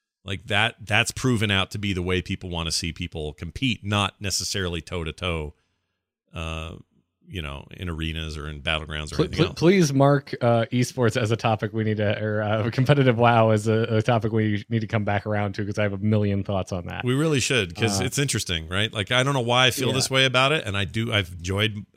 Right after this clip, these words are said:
Speaker 1: uh, various times where I played P V P in the game, but it's not, I mean, <laughs> controversial opinion, it's not a good
Speaker 2: It, it's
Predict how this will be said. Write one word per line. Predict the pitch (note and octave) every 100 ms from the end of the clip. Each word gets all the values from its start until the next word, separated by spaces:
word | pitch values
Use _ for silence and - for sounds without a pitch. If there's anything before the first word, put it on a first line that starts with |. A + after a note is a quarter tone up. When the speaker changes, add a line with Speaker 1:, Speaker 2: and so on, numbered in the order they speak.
| A#2+
Speaker 1:
uh, |
various | G2+ F2+ A2 A2+ A2+
times | - G#2+ A2+
where | A2 G2+
I |
played | F#2+ G2 G2
P | G#2+
V | G#2
P | G#2+ A2+
in |
the | A2+
game, | A2+ B2 D3 _ _ _ _ _ _
but | -
it's | F#3 G3+ B2
not, | F#2 D#2 D#2+ _ _ _ _ _ _ _ _ _ _ _
I | D3+
mean, | E3 D#3+ - A2+ -
<laughs> | - -
controversial | - C3 C3 C#3 C3
opinion, | B2 C3 G#2+ F2+ - _
it's | - -
not | C3+ E3
a | C3+
good | - F3
Speaker 2:
It, |
it's | F3